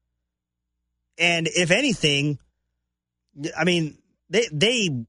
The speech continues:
had the most disappointing season of all the teams in baseball this year.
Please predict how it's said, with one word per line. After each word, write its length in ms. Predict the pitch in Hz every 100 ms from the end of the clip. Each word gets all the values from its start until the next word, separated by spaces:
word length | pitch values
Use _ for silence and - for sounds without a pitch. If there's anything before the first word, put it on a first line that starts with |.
| _
had 280 | - 156 151
the 60 | 151
most 280 | 160 123 127 120 _ _
disappointing 600 | 208 180 175 170 180 175
season 580 | 151 196 185 170 170 160 _ _ _ _ _ _ _ _ _ _ _ _ _ -
of 140 | 185 185
all 420 | 190 202 202 208
the 200 | 175 180
teams 720 | 156 220 220 208 160 - - _ _ _ _ _ -
in 260 | 214 240 185
baseball 440 | 269 403 - 120
this 220 | 101 -
year. 220 | 95 78